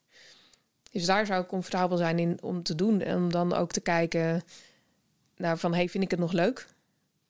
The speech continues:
Ehm, en een beetje reliving the old days.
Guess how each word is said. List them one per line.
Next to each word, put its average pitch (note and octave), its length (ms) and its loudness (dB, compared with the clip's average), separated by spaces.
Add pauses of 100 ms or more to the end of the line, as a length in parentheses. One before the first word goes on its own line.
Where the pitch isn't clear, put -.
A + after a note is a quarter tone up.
(400)
Ehm, E3+ 460 -2 (800)
en F3+ 180 0
een E3 80 0
beetje E3 600 0 (340)
reliving E3+ 500 0
the F3 80 0
old F3+ 140 0
days. F#3+ 440 0